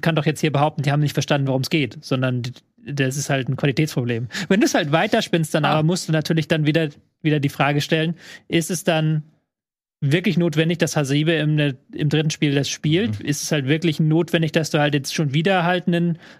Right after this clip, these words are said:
Speaker 1: drei vier drei System spielst?
Speaker 2: Kannst du auf Viererkette vielleicht
Speaker 1: Dass
Speaker 2: mal
Speaker 1: du auf Viererkette
Speaker 2: probieren.
Speaker 1: machen kannst.
Speaker 2: Mhm.
Speaker 1: Damit hatte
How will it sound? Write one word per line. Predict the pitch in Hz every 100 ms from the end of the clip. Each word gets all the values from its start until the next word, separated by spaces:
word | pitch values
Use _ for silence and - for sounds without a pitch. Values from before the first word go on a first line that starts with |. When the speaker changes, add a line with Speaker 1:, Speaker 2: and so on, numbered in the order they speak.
| -
Speaker 1:
drei | 147
vier | 156 160
drei | 151 160
System | 165 156 175 175
spielst? | - 180 185 202 -
Speaker 2:
Kannst | 151
du |
auf | 202
Viererkette | - 196 185 170 170
vielleicht | 165 160
Speaker 1:
Dass | 160
Speaker 2:
mal | 156
Speaker 1:
du | 180
auf | -
Viererkette | 185 165 156
Speaker 2:
probieren. | 151
Speaker 1:
machen | 190 147
kannst. | 160
Speaker 2:
Mhm. |
Speaker 1:
Damit | 165 151
hatte | 156 151